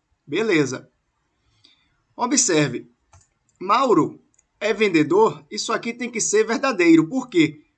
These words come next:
Porque eu vou, pra tabela do i ser verdadeiro, as duas expressões têm que ser verdade.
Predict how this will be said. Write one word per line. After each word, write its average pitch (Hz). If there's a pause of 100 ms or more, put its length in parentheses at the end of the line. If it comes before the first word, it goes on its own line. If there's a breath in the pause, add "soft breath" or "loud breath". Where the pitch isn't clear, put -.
(140)
Porque 226
eu 214
vou, 247
pra 285
tabela 190
do 185
i 156 (140)
ser -
verdadeiro, 156 (1600)
as 190
duas 277
expressões 233
têm -
que -
ser 220
verdade. 220